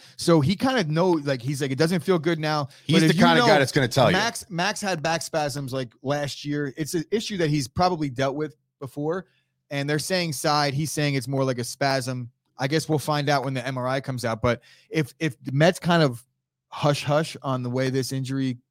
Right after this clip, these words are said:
Speaker 1: plays out, if they're like, "Oh, you know, the M R I doesn't show much, we'll determine in another week. He can't throw for a month, and then we'll reevaluate," then you could expect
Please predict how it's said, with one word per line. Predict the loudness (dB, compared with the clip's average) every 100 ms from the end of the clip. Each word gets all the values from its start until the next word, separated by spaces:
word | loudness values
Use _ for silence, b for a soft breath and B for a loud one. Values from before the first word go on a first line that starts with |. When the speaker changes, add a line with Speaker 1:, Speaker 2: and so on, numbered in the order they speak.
| _
Speaker 1:
plays | -4 -2 0
out, | 2 2 0
if | -2
they're | -2
like, | 0 0
"Oh, | 0 0 -2
you | -4
know, | -6
the | -6
M | -4
R | -4
I | -2
doesn't | -4 -6
show | -8 -4 -4
much, | -2 -2 -4 -8 _ _ _ _ _ _ _ -4
we'll | -4
determine | -4 -4 -2 0 0 -4 _
in | -4 0
another | 2 0 -2
week. | -4 0 0 -2
He | -8
can't | -4 -4 -2
throw | -2 -2
for | -2 -2
a |
month, | 0 0 0 -6 _ _ -8
and | -4
then | -2
we'll | 0
reevaluate," | 2 2 2 2 2 2 0
then | 0 0
you | -2
could | -2 -6
expect | -6 -8 -8